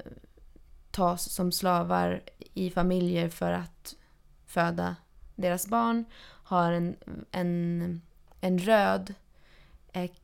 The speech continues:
stor kappa som täcker liksom hela deras kropp. Och jag tror att det är tanken att ingenting ska synas. Och sen har de en, en vit,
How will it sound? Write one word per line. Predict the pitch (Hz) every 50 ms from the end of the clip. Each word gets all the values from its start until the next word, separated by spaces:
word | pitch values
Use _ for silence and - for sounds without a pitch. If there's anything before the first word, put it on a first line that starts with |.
| - -
stor | - - - - - 233 226 190 175 175
kappa | 175 - - 202 190 - - - - - - 214 208 - - - - - - -
som | - - - 185 185 180 180
täcker | - - - 202 196 190 - - - 165 160
liksom | 165 165 165 - 170 170
hela | 170 160 156 165 170
deras | 170 - - - 196 - - - - - -
kropp. | - 226 262 269 - - - - - - - - -
Och | - 185
jag | 180
tror | - - 165
att | 165 165
det | -
är | - 170
tanken | - 180 170 180 180 - 190 196
att | 202 208 - -
ingenting | 185 190 175 170 170 170 170 175 175
ska | - - 185
synas. | 170 - 196 196 196 190 196 208 233 214 - - - - - - - -
Och | - - - 190 180
sen | 196 202 202
har | 196 196 185
de | 185 180 180
en, | 175 180 180 185 - - - - - - -
en | - - 180 180 180 175 175 175 175
vit, | 214 233 220 202 190 - - - - - - -